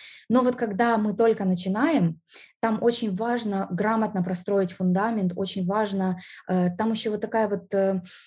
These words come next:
м, скажем так, очень ранимая мотивация, когда, э, любая, с одной стороны, когда любой маленький прогресс кажется, что: "О боже, я же сейчас вот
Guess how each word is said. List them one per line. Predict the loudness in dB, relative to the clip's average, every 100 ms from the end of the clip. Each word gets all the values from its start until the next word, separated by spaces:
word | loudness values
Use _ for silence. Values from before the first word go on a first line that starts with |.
| _ -6
м, | -2 0 0
скажем | -2 -4 -4
так, | -2 -2
очень | -2 -2
ранимая | 0 0 2 4 4 4 4 4
мотивация, | 2 0 0 0 0 -2 0 0
когда, | 0 2 2 2 -2 -20 -6
э, | 0 2
любая, | 4 4 4 2 2
с | 0
одной | 0 0 2 0
стороны, | 0 2 4 2
когда | 0 2 2
любой | 2 4 4 4
маленький | 2 -2 -2 -2
прогресс | -2 0 2 4 4 2
кажется, | -2 -4 -4 -4
что: | -2
"О | -2
боже, | 2 2 4 2
я | 0
же | 0
сейчас | -4 -2 0 0
вот | -2